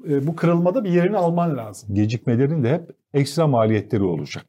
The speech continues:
Speaker 1: Evet.
Speaker 2: Şimdi biz Cumhurbaşkanı dedi ki bütün bu yaptıklarını yetersiz buluyoruz ya Batı'nın, bu dirayetsiz tavrı not aldık, bu ibretlik dedi. Biz dirayetli duruşumuzu sürdürüyoruz. E şimdi başkaları da not alıyor. Not, not alan tek ülke biz değiliz.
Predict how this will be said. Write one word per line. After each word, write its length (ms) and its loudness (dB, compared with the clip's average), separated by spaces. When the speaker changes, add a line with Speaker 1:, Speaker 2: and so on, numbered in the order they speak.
Speaker 1:
Evet. 240 -12
Speaker 2:
Şimdi 300 -4
biz 380 0
Cumhurbaşkanı 580 2
dedi 220 0
ki 280 -2
bütün 300 0
bu 200 2
yaptıklarını 540 0
yetersiz 480 0
buluyoruz 360 2
ya 160 0
Batı'nın, 380 -2
bu 120 -2
dirayetsiz 460 2
tavrı 300 0
not 200 4
aldık, 320 -2
bu 60 -2
ibretlik 580 0
dedi. 340 0
Biz 160 2
dirayetli 400 4
duruşumuzu 440 0
sürdürüyoruz. 640 0
E 60 -2
şimdi 380 -2
başkaları 460 2
da 60 4
not 220 0
alıyor. 260 0
Not, 240 -2
not 200 -2
alan 200 0
tek 180 -4
ülke 280 -4
biz 160 0
değiliz. 340 2